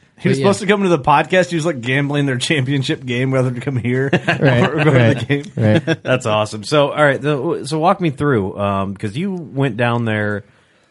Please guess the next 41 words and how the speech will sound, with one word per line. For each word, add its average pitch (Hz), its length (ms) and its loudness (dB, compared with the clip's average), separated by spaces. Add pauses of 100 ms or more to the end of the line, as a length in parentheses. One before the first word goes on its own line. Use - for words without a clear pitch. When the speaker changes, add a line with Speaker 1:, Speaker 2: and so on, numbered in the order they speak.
(240)
Speaker 3:
you 110 120 2
know, 104 80 0
this 123 160 -2
is 127 80 -6
November 120 400 2
second. 101 400 -4
You 123 80 -2
guys 117 300 2
left, 98 680 -4
uh, - 40 -12 (220)
about 92 180 -6
a 90 60 -8
week 107 260 -4
and 95 100 -4
a 90 40 -8
half 95 280 -6
ago, 85 200 -12
right? 87 240 -6
Speaker 2:
Yep. 120 140 -4 (380)
So - 120 -2
we 135 160 2
get 147 180 2
down, 131 280 -4
the 120 140 -4
night 170 260 2
we 156 160 2
went, 151 340 -2
we 143 200 2
left 139 420 0
last 123 320 2
Friday, 101 640 -4 (160)
Speaker 3:
Mm-hmm. 110 220 -6 (500)
Speaker 2:
and 120 140 -4
we 131 100 6
went 135 180 2
down 123 380 2
right 120 180 2
after 123 220 0
work, 113 420 -2 (280)
left, 110 420 -2
and 104 380 -6